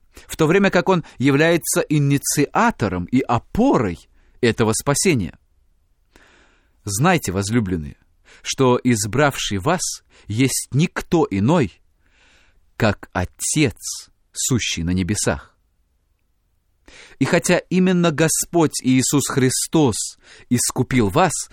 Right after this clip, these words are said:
всё же это произошло только потому, что Отец по великой любви отдал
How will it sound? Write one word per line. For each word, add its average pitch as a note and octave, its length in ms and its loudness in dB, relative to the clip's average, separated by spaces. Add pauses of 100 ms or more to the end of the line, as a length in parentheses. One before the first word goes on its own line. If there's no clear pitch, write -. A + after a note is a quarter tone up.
(180)
всё - 340 0
же G3 120 2
это F#3 160 0
произошло E3 520 0
только A#3 500 0
потому, C3 600 2 (280)
что - 440 -2
Отец - 1000 -2 (460)
по B2 120 2
великой B2 440 2
любви A#2 520 0 (720)
отдал A#2+ 560 0